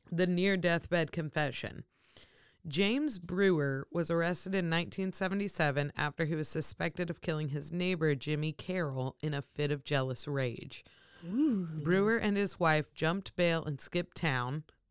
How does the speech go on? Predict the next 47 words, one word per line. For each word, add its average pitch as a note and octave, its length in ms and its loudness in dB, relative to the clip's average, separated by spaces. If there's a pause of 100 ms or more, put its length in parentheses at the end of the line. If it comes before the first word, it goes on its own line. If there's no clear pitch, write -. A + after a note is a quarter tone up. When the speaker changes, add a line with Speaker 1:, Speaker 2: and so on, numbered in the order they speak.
(100)
Speaker 1:
Oh. E3+ 200 -4 (560)
Speaker 2:
Oh, A#3 260 -2
she - 160 -6
was F3 60 4
in D#3+ 260 4
on D3 160 4
Speaker 1:
Um, C#3 60 4
Speaker 2:
it. E3 320 -2 (440)
Speaker 1:
fleeing G3+ 400 4
to - 180 -2
Oklahoma D3+ 840 0
to D#3+ 100 -10
begin D3+ 220 -2
a C#3+ 60 -2
brand C#3+ 260 -2
new D3+ 140 -2
life. F#3 440 -2 (640)
Why? D#3+ 360 -2 (140)
She - 180 -4
was A3+ 140 0
cheated C#3 320 0
on B2+ 160 -4
you. B2 140 -10 (880)
Speaker 2:
Yeah, F3+ 60 0
Speaker 1:
Uh, E3+ 260 4
Speaker 2:
and G3 80 2
then F#3+ 120 -2
why G3 100 -2
are B3 60 0
you A#3+ 80 -4
going A#3 160 -2
to - 140 -6
Oklahoma D#3+ 560 -8
Speaker 1:
if D#3 400 -2
Speaker 2:
to - 80 -4
Speaker 1:
they - 0 -
Speaker 2:
start F#3+ 140 4
a F#3+ 60 6
new G3 60 6
Speaker 1:
assumed A3+ 340 4
Speaker 2:
life? G#3 160 4
Speaker 1:
new G3 200 4
names, E3 680 2
Speaker 2:
Bigger E3+ 200 2
Speaker 1:
became F3+ 140 4
Speaker 2:
aspirations. D#3 440 0
Speaker 1:
active, F#3+ 460 0